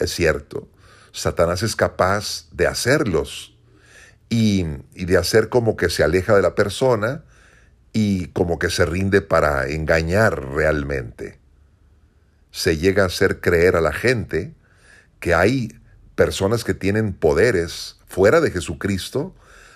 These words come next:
para dominar al demonio, y esto es absolutamente falso. Así que nunca jamás vayamos con brujos o curanderos para resolver un problema.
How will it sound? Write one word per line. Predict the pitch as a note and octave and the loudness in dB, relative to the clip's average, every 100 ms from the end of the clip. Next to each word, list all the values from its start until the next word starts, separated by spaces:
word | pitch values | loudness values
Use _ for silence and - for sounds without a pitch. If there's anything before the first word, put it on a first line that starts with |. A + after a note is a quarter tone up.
| _ _ | _ _
para | G2 F2+ | 4 4
dominar | F#2 F#2 F2+ F2 C#3+ | 4 0 0 2 2
al | D#3+ | 2
demonio, | F#2 D#2 C2 A#1+ B1 | 0 0 -2 -6 -8
y | D2+ A#2 | 0 0
esto | A#2 | 0
es | C#3 | -4
absolutamente | A2+ F#2 F#2 G#2 E2 E2+ D2+ | -4 -2 -2 0 0 0 -4
falso. | D2+ C2+ A#1 G#1 - - - _ _ _ _ _ - - - - | -6 -4 -8 -10 -14 -14 -20 _ _ _ _ _ -20 -20 -20 -6
Así | F#2+ - A#2+ | -4 -2 -4
que | A#2 A2 - _ - | 0 0 -2 _ -6
nunca | F#2 D3+ E3 A2+ | -2 0 0 -2
jamás | F#2 F#2 D#3 - - - _ _ _ _ _ _ _ | 0 -2 -4 -6 -10 -14 _ _ _ _ _ _ _
vayamos | - D#2+ F2 F2 A2+ B2+ A2 | -10 0 2 4 2 -2 -2
con | F2+ E2 | -2 0
brujos | A#2+ A2 A2+ | -2 0 -4
o | F2 | -4
curanderos | F2 D#2 D#2+ F#2 G2+ | -4 -2 2 2 2
para | - F2+ | 0 -2
resolver | D#2 D2+ D#2 E2+ F2+ | 0 -4 -4 -2 -2
un | |
problema. | E2 D#2 C#2+ A1 G1+ - | -2 -2 -2 -6 -10 -20